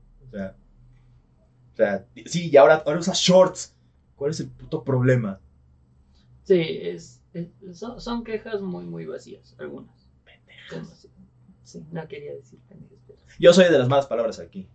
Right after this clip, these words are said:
Speaker 1: Yo no me, yo no, yo no me, mira, sabes que si me guardo las cosas voy a tener úlceras, güey.
Speaker 2: Sí, sí,
Speaker 1: Entonces
Speaker 2: sí, vas a tener que ir al baño, pero ese no es el punto.
Speaker 1: Sí,
Speaker 2: Es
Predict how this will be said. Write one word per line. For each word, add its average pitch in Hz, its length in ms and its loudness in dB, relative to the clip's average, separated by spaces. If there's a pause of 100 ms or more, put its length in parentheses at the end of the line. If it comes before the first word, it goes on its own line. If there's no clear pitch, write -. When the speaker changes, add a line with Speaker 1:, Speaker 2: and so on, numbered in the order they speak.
Speaker 1:
Yo 123 100 -8
no 127 100 -6
me, 92 120 -6
yo 165 120 0
no, 190 160 -2
yo 196 120 8
no 226 100 0
me, 175 80 -2 (480)
mira, 160 180 2
sabes 202 220 2
que 156 100 -8
si 127 120 -6
me 113 100 -8
guardo 135 240 2
las 117 180 -2
cosas 123 400 -6
voy 113 140 -6
a 110 80 -4
tener 101 280 -6
úlceras, 92 400 -12
güey. - 640 -18
Speaker 2:
Sí, 165 140 -12
sí, 156 120 -14
Speaker 1:
Entonces 190 260 -4
Speaker 2:
sí, 180 60 -2
vas - 240 -10
a - 40 -20
tener 139 200 -20
que - 120 -16
ir 143 60 -6
al 143 60 -8
baño, 170 260 -10
pero 302 160 -6
ese 196 160 -6
no 139 80 -10
es 131 100 -14
el 131 120 -8
punto. 165 640 -2
Speaker 1:
Sí, 147 320 -4
Speaker 2:
Es 165 320 0